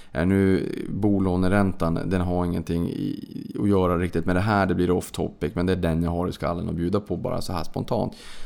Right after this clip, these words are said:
Den låg på sex komma två procent sommaren tjugohundraåtta för en rörlig tre månaders ränta. Ehm, så att räntorna har varit högre, och jag tror någonstans är det, så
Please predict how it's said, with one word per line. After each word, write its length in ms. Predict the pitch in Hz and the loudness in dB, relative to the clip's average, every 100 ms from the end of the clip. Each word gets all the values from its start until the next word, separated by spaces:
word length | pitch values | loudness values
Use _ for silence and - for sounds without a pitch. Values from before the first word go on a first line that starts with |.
| - | -4
Den 140 | 95 98 | 0 4
låg 200 | 95 - | 4 2
på 100 | 90 | -2
sex 300 | 90 82 - | -2 -4 -4
komma 180 | 90 | -4
två 240 | 85 - 85 | -4 -2 -2
procent 480 | 82 - 113 85 - | -2 -2 -2 -2 -2
sommaren 540 | 82 82 82 82 82 | -2 0 -2 -2 -4
tjugohundraåtta 960 | 82 82 87 82 85 85 87 85 - 82 | -4 -4 -2 -4 -4 -4 -4 -6 -8 -6
för 240 | 85 82 | -2 -2
en 120 | 82 | 0
rörlig 440 | 85 87 82 82 80 | 0 0 0 -2 -2
tre 180 | 82 | -2
månaders 400 | 82 87 95 90 | -2 -2 -2 -4
ränta. 460 | 107 113 95 - - - - - - | -2 0 0 -2 -6 -6 -20 -20 -16
Ehm, 440 | - - - - - | -10 -8 -6 -6 -8
så 360 | - - - 98 | -14 -10 -4 -4
att 140 | - | -4
räntorna 580 | - 87 98 90 82 117 | -6 0 2 2 2 2
har 400 | 98 90 110 135 | 0 2 2 2
varit 340 | 120 98 92 90 | 2 2 2 0
högre, 260 | 82 92 | 0 0
och 80 | 90 | 0
jag 60 | 85 | 0
tror 120 | 87 | 0
någonstans 580 | 90 92 92 87 85 87 | 0 0 -2 -2 -2 -2
är 60 | |
det, 180 | 87 82 | -4 -4
så 300 | - 92 80 | -2 0 0